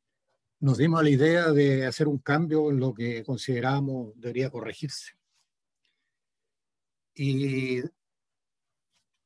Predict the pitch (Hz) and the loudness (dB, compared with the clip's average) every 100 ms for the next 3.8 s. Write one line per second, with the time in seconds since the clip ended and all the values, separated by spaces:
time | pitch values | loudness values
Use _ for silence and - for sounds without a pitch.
0 | _ _ _ _ _ _ _ _ _ _ | _ _ _ _ _ _ _ _ _ _
1 | 679 _ _ _ _ _ _ _ _ _ | _ _ _ _ _ _ _ _ _ _
2 | - 170 143 143 143 143 147 202 - 156 | -4 0 2 2 -2 -2 2 2 2 0
3 | 147 123 143 135 135 127 123 123 | 0 0 2 2 0 -2 -4 -10